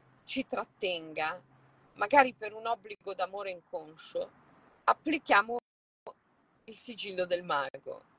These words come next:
Diciamo a questa immagine o a questo antenato: "Ti benedico, ti ringrazio o ti perdono quello che sentiamo di più, ti amo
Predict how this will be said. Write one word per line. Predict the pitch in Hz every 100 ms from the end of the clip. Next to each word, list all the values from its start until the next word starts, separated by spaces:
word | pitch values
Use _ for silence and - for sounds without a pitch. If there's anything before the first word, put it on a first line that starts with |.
| _ _ _ _
Diciamo | _ 214 - 247 196 180
a |
questa | - 190 - _ _ _ _
immagine | 175 175 165 165 170 170 190 202 -
o | - 190 196 -
a | 175 _
questo | 185 - 180
antenato: | 156 151 170 165 156 147 _ - 165 _ _ _ _ _ _ _ _ _ _ _ _ _ _ _ _ _ _ _ _
"Ti | - 262
benedico, | 220 214 208 180 196 180 - 190 196 220 233 _ _ _ _ _
ti | - 294
ringrazio | 302 285 285 320 - _ _ _ _ _ - 262 220 _
o | 359 381
ti | - 262
perdono | 226 214 202 185 175 180 190
quello | 214 208
che | 202 208
sentiamo | - 196 196 - 196 196 175
di | 170
più, | 156 170 175 165 208 _ _ _ _ _ _ _
ti | - 254
amo | 175 151 _ _ _ _ _ _ - 156 156